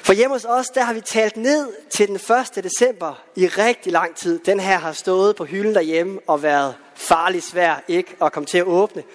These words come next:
før den første december. Så vi har helt styr på hjemme hos os, at i dag er det den sjette december, og vi må spise endnu mere chokolade.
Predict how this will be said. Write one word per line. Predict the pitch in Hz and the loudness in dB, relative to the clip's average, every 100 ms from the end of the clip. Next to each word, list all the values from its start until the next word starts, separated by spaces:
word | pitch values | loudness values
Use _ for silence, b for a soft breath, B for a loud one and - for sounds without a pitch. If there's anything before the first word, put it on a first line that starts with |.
| B | B
før | - 240 202 | 0 2 2
den | 151 | -2
første | - 180 - | 0 0 -2
december. | 165 147 190 185 135 - - B B B B B B B B B B B - | -10 -2 -2 -2 -10 -16 -20 B B B B B B B B B B B -2
Så | 196 | 0
vi | 196 | 2
har | 262 | 0
helt | 220 233 294 208 | 0 -2 -4 -6
styr | - 269 | -6 -4
på | - 220 | 0 0
hjemme | 202 240 | 2 0
hos | 220 | -2
os, | 196 208 226 - - _ | 0 -2 -2 -8 -16 _
at | 180 180 | -2 0
i | |
dag | 175 208 226 170 - _ - | 0 0 0 -6 -20 _ -2
er | 170 | -2
det | 165 | -2
den | 170 - - | -4 -2 2
sjette | 202 226 240 | 2 2 -2
december, | 175 - 226 233 160 131 - - - | -8 0 0 0 -6 -12 -18 -20 -2
og | 175 170 | 0 2
vi | |
må | 196 | -2
spise | 185 - 202 180 - | -4 -6 -4 -4 2
endnu | 220 254 | 2 4
mere | 220 180 190 | 2 2 0
chokolade. | 185 175 160 151 151 175 | -2 -6 -2 0 0 0